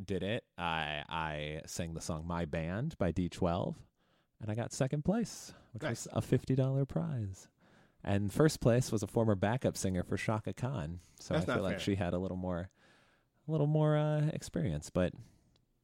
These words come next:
Speaker 1: I mean,
Speaker 2: A shocking
Speaker 1: still got the
Speaker 2: resolution.
Speaker 1: recognition. Yes. She, she was a phenomenal singer. Like, she was definitely the best one there.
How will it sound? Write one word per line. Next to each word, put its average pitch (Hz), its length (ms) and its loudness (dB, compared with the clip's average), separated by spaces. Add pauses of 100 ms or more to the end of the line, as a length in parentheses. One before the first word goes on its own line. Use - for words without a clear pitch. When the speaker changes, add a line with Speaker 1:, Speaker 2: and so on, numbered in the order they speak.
(100)
Speaker 1:
I 127 40 -2
mean, 123 240 0 (280)
Speaker 2:
A 98 60 -16
shocking 123 300 -8
Speaker 1:
still 135 180 6
got 123 160 6
the 113 80 6
Speaker 2:
resolution. 113 340 4
Speaker 1:
recognition. 87 320 -4 (160)
Yes. 92 460 0
She, - 140 4 (100)
she - 120 10
was 254 140 12
a 120 80 12
phenomenal 107 560 6
singer. 60 340 -2
Like, 76 160 -4
she - 100 -10
was 120 60 -2
definitely 117 280 8
the 80 60 -2
best 90 280 4
one 78 140 -2
there. 69 220 -6